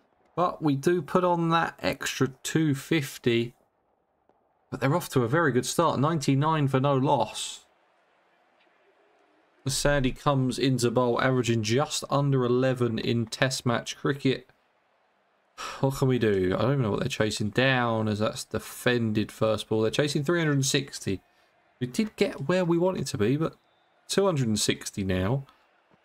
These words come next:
With still ten wickets remaining, can Sandy catch that? Was that close? Oh, it was. He's caught it.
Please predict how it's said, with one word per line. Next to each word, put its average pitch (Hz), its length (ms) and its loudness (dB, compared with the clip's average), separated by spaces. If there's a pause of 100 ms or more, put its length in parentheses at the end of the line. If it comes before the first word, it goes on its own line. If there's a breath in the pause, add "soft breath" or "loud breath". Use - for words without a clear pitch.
(600)
With 131 180 -2
still - 400 -2
ten 190 340 0
wickets 190 380 2
remaining, 190 400 2
can 170 120 0
Sandy 170 240 0
catch 180 400 -2
that? 269 240 0 (440)
Was 143 80 -8
that - 180 0
close? - 680 0 (3250)
Oh, 117 100 -4
it 98 140 -4
was. 127 600 -2 (3500)
He's - 140 -2
caught 294 340 2
it. 139 200 -2